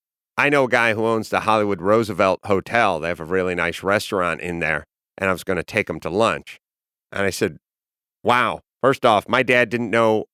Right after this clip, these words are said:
a guy who owned a fucking Sizzler, number one."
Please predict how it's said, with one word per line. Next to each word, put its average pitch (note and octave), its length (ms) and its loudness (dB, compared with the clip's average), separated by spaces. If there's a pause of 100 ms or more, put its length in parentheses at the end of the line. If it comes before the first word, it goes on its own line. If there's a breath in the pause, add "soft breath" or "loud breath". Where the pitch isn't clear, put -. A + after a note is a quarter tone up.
(220)
a G#2 80 0
guy G#2+ 240 2
who G#2+ 140 -2
owned G#2 200 0
a F2+ 60 -4
fucking G#2 460 -2
Sizzler, F2 640 0 (560)
number G2+ 240 2
one." F2+ 500 0